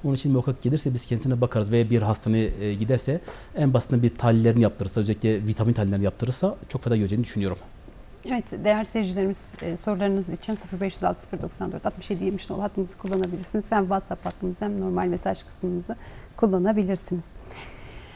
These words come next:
Speaker 2: Ay Oktay hocam, şimdi, hmm, ne, ne konuşsak ne konuşmasak sizinle hakikaten özellikle şeyi çok merak ediyorum. E, biz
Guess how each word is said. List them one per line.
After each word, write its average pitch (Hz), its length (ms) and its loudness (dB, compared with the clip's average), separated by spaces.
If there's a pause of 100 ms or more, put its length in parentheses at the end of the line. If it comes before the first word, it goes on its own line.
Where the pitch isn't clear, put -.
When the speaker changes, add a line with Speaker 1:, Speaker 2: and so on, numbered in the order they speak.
(280)
Speaker 2:
Ay 247 160 8
Oktay 262 280 6
hocam, 226 240 6
şimdi, 269 400 8 (200)
hmm, 208 580 4
ne, 208 100 6
ne 285 140 8
konuşsak 269 580 6
ne 269 100 8
konuşmasak 220 640 4
sizinle 214 340 4
hakikaten 240 680 4
özellikle 240 520 8
şeyi 240 200 4
çok 247 220 2
merak 214 340 8
ediyorum. 202 480 4
E, 175 220 4 (140)
biz 190 100 -4